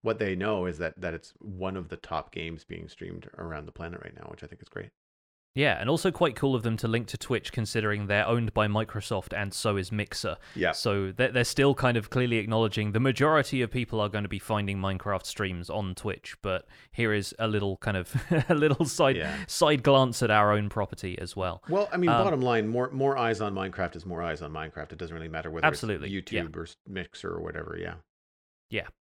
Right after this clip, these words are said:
Speaker 2: Uh, moving on, we have another snapshot, but not one for the Buzzy Bees update. It's another combat update snapshot, which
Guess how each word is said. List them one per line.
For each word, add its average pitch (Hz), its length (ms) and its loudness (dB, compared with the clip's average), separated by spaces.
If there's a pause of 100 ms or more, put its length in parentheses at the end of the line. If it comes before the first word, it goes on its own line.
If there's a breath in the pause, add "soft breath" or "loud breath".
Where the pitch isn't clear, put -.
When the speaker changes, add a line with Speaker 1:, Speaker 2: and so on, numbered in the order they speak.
(120)
Speaker 2:
Uh, 135 360 6
moving 190 300 0
on, 170 140 2
we 160 100 4
have 190 160 2
another 214 320 2
snapshot, 185 640 0
but 165 160 4
not 165 300 0
one 143 320 0
for 127 220 0
the 110 80 -4
Buzzy 110 300 0
Bees 175 300 0
update. 156 340 0
It's 165 220 -2
another 190 240 2
combat 185 540 0
update 98 400 -4
snapshot, 95 680 -4
which - 320 -2